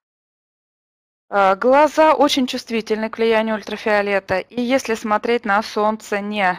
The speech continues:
э, защищёнными глазами, то есть без солнцезащитных очков, э, это может привести к очень серьёзным последствиям. Но прежде всего может наступить, эм,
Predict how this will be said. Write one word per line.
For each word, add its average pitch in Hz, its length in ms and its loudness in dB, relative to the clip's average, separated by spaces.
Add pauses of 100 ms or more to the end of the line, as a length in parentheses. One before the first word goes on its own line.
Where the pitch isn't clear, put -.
(140)
э, 180 180 -6
защищёнными 196 520 -4
глазами, 208 560 -2
то 208 160 -12
есть 180 200 -10
без 185 260 -6
солнцезащитных 190 960 -10
очков, - 460 -10 (720)
э, 185 340 -6
это 269 280 0
может 240 380 -2
привести 208 720 -8
к 196 400 -2 (360)
очень 220 220 -10
серьёзным 214 600 -4
последствиям. - 800 -4 (640)
Но 254 180 -4
прежде 214 360 -6
всего 226 460 -4
может 220 340 -6
наступить, 214 720 -12
эм, 190 340 -2